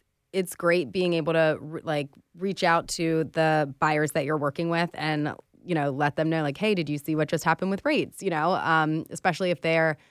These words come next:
actively looking, you know, putting offers in on places and in a position to potentially lock in this rate where it is now. 'Cause I,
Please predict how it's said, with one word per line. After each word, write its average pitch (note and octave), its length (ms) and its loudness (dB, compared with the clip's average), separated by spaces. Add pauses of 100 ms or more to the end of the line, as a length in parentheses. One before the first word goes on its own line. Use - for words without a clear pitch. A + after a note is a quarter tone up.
(440)
actively F#3 500 4
looking, E3 560 0 (560)
you F3+ 120 -4
know, D3+ 260 2 (100)
putting G3 300 0
offers E3+ 360 2
in F3 80 0
on E3 140 -2
places D#3+ 640 -2
and D#3+ 240 -4
in D#3+ 220 -4
a D#3+ 60 -4
position D#3 480 -4
to D3 200 -6
potentially D#3 840 -4
lock D3+ 440 0
in D3 340 -2 (580)
this D#3+ 240 -2
rate D3 240 -2
where D3 140 2
it C#3 60 -2
is C3+ 140 -4
now. C3+ 200 -6
'Cause - 180 -12
I, C#3 240 -4